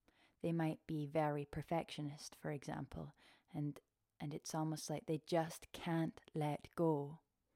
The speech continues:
of a project when it comes to an end. And then some might be really, like,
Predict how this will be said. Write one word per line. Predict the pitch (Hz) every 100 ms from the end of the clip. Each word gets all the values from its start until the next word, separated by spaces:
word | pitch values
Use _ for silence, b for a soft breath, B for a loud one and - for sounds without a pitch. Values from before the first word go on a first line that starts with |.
| _ _ _ _ _
of | 165 156
a |
project | 151 165 156 156 147 - -
when | 156
it | 147
comes | - 143
to | - 165
an |
end. | 165 151 147 - B B B B B
And | 165
then | 165 160
some | - 180 170 165 170 -
might | 165 160 -
be | 160
really, | 160 202 190 175
like, | 165